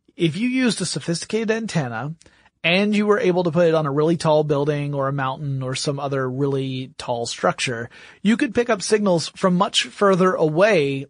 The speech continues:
than folks who were just using regular rabbit ears on their televisions,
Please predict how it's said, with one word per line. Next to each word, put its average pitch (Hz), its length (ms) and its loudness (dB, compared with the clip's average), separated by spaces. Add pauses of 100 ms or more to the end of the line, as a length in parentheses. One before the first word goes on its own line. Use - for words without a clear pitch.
than 156 400 2
folks 165 380 0
who 180 60 4
were 175 100 4
just 160 240 -4
using 143 400 -2
regular 131 560 -2
rabbit 147 380 0
ears 110 400 -8
on 123 200 -8
their 123 180 -4
televisions, 123 680 -2